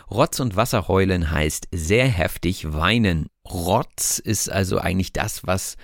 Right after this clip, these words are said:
man ausschnaubt, wenn man eine volle, verstopfte Nase hat, also die Rotze sagt man auch.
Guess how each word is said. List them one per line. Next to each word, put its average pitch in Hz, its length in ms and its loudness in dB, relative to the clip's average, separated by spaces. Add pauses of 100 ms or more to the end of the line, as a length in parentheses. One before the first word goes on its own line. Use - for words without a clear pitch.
(120)
man 87 320 -2
ausschnaubt, 101 1120 2
wenn 110 140 2
man 117 140 2
eine 104 220 2
volle, 107 440 2
verstopfte - 640 -2
Nase 104 440 4
hat, 104 320 -2
also 78 240 -2
die - 300 -6
Rotze 95 800 0
sagt 85 340 -2
man 80 180 -2
auch. - 300 -4